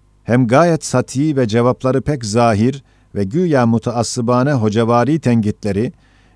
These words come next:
ve hiç münasebeti olmayan ve hakiki mutetabık olan meseleleri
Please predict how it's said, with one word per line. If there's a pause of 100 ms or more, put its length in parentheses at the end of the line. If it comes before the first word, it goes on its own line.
(120)
ve
hiç
münasebeti
olmayan (420)
ve
hakiki
mutetabık
olan
meseleleri